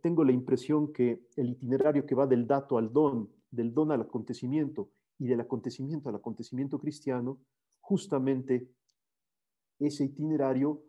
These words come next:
ayudará eventualmente o puede ayudar a la fenomenología a, eh, eh, fortalecerse más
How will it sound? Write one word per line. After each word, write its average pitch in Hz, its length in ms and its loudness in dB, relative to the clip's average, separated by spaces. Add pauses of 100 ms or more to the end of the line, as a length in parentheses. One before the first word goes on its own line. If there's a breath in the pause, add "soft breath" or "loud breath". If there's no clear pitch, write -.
(120)
ayudará 139 800 2
eventualmente 120 840 0 (200)
o - 80 -10
puede 143 260 4
ayudar 120 300 2
a - 20 2
la 117 80 0
fenomenología 117 880 -2 (380 soft breath)
a, 143 260 0 (640)
eh, 120 260 2
eh, 113 600 0
fortalecerse 123 720 0
más 120 340 -2